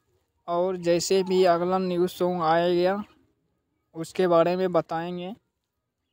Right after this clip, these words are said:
और बहुत सा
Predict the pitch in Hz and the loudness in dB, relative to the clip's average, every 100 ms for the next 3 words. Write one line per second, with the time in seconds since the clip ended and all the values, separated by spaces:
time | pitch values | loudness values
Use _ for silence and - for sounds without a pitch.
0 | _ _ _ _ _ _ _ _ _ _ | _ _ _ _ _ _ _ _ _ _
1 | _ _ _ _ _ _ _ _ 131 156 | _ _ _ _ _ _ _ _ -10 -6
2 | 165 165 156 156 170 175 - 170 160 | -6 -6 -2 0 0 -4 -2 0 0